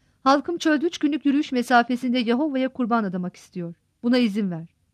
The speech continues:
Daha önce sana açıkladığım güvenlik nedenleri beni olumsuz yanıt vermeye zorluyor. Musa budaklı değneğini daha da sıktı. "Bu yanıtla yetinemem. Dostluğumuzun hatırı için senin bu küstahlığını unutmaya razı oluyorum.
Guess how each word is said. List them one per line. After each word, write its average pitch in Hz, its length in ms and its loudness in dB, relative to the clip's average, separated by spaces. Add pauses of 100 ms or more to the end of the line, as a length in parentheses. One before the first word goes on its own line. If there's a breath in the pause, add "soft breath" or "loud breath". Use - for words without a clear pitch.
(640)
Daha 294 180 4
önce 311 160 0
sana 277 180 0
açıkladığım 254 500 -2
güvenlik 247 380 2
nedenleri 233 460 2
beni 226 120 0
olumsuz 220 400 -4
yanıt 220 260 -2
vermeye 180 340 -2
zorluyor. 170 420 -10 (920)
Musa 294 460 2
budaklı 269 360 -2
değneğini 247 400 2
daha 226 200 0
da 185 80 -4
sıktı. - 380 -18 (480)
"Bu 254 80 4
yanıtla 320 320 2
yetinemem. 240 640 2 (880)
Dostluğumuzun 330 600 0
hatırı 294 260 -2
için 294 180 -2
senin 269 280 0
bu 294 40 -8
küstahlığını 262 560 2
unutmaya 277 400 -2
razı 262 300 2
oluyorum. 165 400 -4